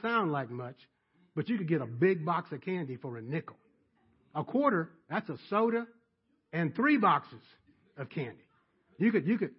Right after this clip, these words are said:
oh yes, some cookies too. Big cookies. The boxes have gotten about that big now, and you're paying a whole lot more for 'em.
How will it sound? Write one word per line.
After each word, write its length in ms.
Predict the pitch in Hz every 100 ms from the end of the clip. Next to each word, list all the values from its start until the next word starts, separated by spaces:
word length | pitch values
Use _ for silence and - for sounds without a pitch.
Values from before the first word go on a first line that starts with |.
| -
oh 80 | 180
yes, 200 | 196 208
some 120 | 151
cookies 340 | 127 185 185 175
too. 160 | - 196
Big 260 | 110 285 226
cookies. 320 | 226 - - - _ _ _ _ _ - _ _
The 120 | - 156
boxes 520 | 208 240 - 185 -
have 160 | 165
gotten 280 | 143 180 185
about 260 | 156 160 156
that 240 | 190 190
big 240 | 180 220 151
now, 200 | 147 151
and 100 | 147
you're 80 |
paying 260 | 143 175 180
a 80 | 135
whole 240 | 160 175
lot 220 | 175 175
more 220 | 151 160
for 120 |
'em. 0 | 110